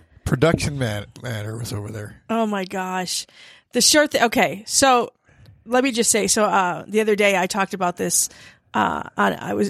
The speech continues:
Speaker 2: I was on the air.
Speaker 1: Okay.
Speaker 2: Uh, on the dr-, I'm on the drive.
Speaker 1: Right, I know.
Speaker 2: Right here.
Speaker 1: Yeah.
Speaker 2: To Drive Tucson.
Speaker 1: That's
Speaker 2: I'm
Speaker 1: a
Speaker 2: plugging
Speaker 1: pretty
Speaker 2: it.
Speaker 1: shameless plug.
Speaker 2: It
Speaker 1: That was
Speaker 2: was.
Speaker 1: good.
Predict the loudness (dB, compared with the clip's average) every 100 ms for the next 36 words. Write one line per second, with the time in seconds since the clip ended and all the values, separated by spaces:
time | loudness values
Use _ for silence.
0 | 0 2 4 4 4 2 2 2 0 -6
1 | _ _ 0 4 2 0 -2 -2 -2 -4
2 | -4 -4 -2 -2 -2 -2 -2 2 2 2
3 | -2 0 2 4 2 0 -2 0 2 2
4 | 0 -8 -2 -2 -2 0 2 2 2 2
5 | 4 2 2 0 2 4 4 4 2 2
6 | 0 -4 -4 -8 0 2 2 2 2 2
7 | 2 0